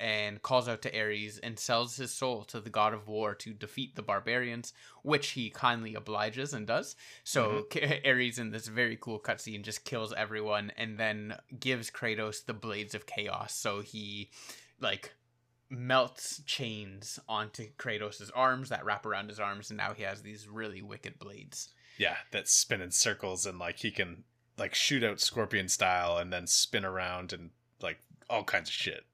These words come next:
Speaker 2: It's wild. Looks painful as hell, though.
Speaker 1: Yeah. So, like Brandon was also saying, pretty much Kratos gets tricked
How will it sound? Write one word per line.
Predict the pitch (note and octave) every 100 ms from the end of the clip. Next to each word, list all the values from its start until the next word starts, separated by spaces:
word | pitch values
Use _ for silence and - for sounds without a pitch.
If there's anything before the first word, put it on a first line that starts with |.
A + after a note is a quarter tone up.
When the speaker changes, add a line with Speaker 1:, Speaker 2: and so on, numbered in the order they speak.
| _
Speaker 2:
It's | -
wild. | D#2+ D2 G#1+ - - _ _ -
Looks | A#2 -
painful | B2+ A2 G2
as | E2+
hell, | G2
though. | E2+ E2 - _ _ _ _
Speaker 1:
Yeah. | - A2+ G2+ - - - -
So, | - D3+ B2+ B2 G#2
like | C3 A#2
Brandon | A#2 G#2+
was | G#2+
also | G#2+ C#3 C3
saying, | - C3 A#2+ A#2+ - C#3+
pretty | C3+
much | B2+ B2 -
Kratos | - B2 B2 A#2+
gets | - A2 -
tricked | - C3 - -